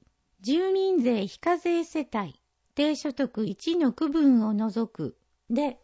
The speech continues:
直近十二ヶ月の入院日数が九十日を超える場合は、申請が必要です。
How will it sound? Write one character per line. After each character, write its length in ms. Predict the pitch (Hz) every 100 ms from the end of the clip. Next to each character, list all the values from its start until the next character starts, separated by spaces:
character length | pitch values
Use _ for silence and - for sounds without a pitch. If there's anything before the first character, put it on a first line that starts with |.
| _ -
直 220 | 277 240 -
近 400 | 311 330 302 208
十 280 | 254 311
二 180 | 359 370
ヶ 160 | 359 339
月 280 | 330 233 220
の 160 | 202
入 400 | 190 247 330 359
院 260 | 381 370 359
日 160 | 359
数 360 | 370 - 254 220
が 200 | 190 - _
九 300 | - 330 370
十 260 | 359 381 359
日 420 | 285 233 - 208
を 140 | 196 -
超 160 | 254 285
え 120 | 320
る 160 | 339
場 240 | 269 262 254
合 220 | 247 226
は、 180 | 202 -
申 280 | - 254 359
請 300 | - 330 330
が 160 | 285 277
必 360 | - 247 -
要 280 | 320 330 302
で 140 | 240
す。 200 | 233 -